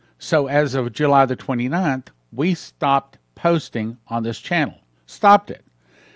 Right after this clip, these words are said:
Then <laughs> our thought was, how can we violate the rules when we weren't even posting? Okay, c-, how could we do something wrong when we did nothing at all? Uh, that's kinda like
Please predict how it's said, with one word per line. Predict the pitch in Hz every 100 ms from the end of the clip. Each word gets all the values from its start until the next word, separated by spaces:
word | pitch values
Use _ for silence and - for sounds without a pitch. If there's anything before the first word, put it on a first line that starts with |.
| _ -
Then | 190 226 175 160 139 - - -
<laughs> | _ _ -
our | 143
thought | - 214 -
was, | 151 139 143 139 - _ _ _ _
how | - 165 202
can | 208 196 180
we | 160 156 156 147 - _ _
violate | 117 156 165 151 147
the | -
rules | 107 160 120 104 120 - _ _ _ _ _
when | 123 147 127 127 120 _ _ _
we | - 117 131 135 131 127 131 -
weren't | 123 135 131
even | 110 110
posting? | 170 156 - - -
Okay, | 113 120 107
c-, | 107 -
how | - 185
could | 202 196
we | 156
do | 143 143
something | - 117 -
wrong | 131 156 110
when | 110 117
we | 117
did | 104 117 107
nothing | 117 113 87
at | 95
all? | 147 110 - _ _ _ _ _ _ _
Uh, | - 107
that's | 113 165
kinda | - 151
like | 131 123 113